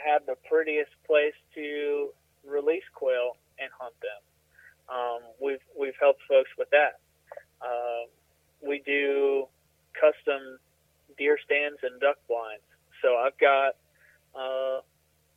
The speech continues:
I've got a customer has a that is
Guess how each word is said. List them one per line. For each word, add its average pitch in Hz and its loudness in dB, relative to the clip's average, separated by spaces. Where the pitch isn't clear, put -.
I've 139 -10
got 139 2
a 139 -6
customer 135 -2
has 131 0
a 127 4
that 123 0
is 123 0